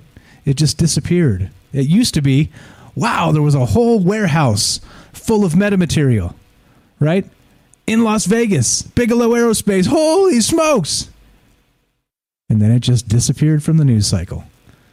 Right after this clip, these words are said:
Do you understand what's going on here, guys? <laughs> I think we're being had. There's more, more statements. Uh, here you go. So, so not only did Obama make the statement, uh, which we played on the show in the past,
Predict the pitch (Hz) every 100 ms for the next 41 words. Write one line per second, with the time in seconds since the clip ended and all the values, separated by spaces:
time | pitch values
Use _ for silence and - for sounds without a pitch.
0 | _ _ _ _ _ _ - 202 226 -
1 | 196 180 - 175 170 175 170 170 165 170
2 | - - - _ _ - - - - -
3 | 240 214 - - - - - 196 - -
4 | 320 - 117 113 143 147 160 175 180 170
5 | 233 202 185 170 - - - 208 190 254
6 | 202 - 196 254 - 185 139 117 - -
7 | - - - 156 156 190 214 208 139 104
8 | - - 165 - - 165 165 240 226 208
9 | 165 160 147 127 170 170 135 135 135 127
10 | - 143 139 135 120 117 120 - 127 -
11 | 127 113 110 147 156 151 - - - 185
12 | 180 180